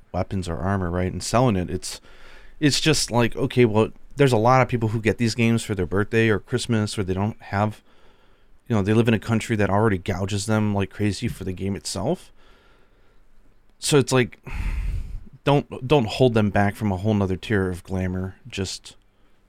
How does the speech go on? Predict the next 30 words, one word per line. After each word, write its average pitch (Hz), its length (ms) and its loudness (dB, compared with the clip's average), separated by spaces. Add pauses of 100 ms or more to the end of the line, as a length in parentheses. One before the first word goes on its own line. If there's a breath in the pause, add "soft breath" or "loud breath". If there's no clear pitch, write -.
(140)
because 101 260 -2
of 90 120 -4
financials. 87 840 -6
It 90 120 -12
just - 260 -12
feels 90 340 -10
wrong. 85 320 -10
So, 92 340 -10 (480 soft breath)
but 135 80 -2
I'm 143 120 2
kinda 226 200 2
curious 123 520 2
though, 101 180 2
like, 98 320 0 (320)
in 131 180 2
your 127 240 4
head, 98 380 0 (800)
is 117 160 0
there 139 240 4
a 117 60 4
difference 131 560 0
between 110 800 -2
layered 104 560 0 (100)
armor 127 520 -2 (600)
and 110 180 0
layered 98 360 2
weapons? 90 600 -4 (100)
And 110 100 -4
if 104 100 -2
so, 98 520 0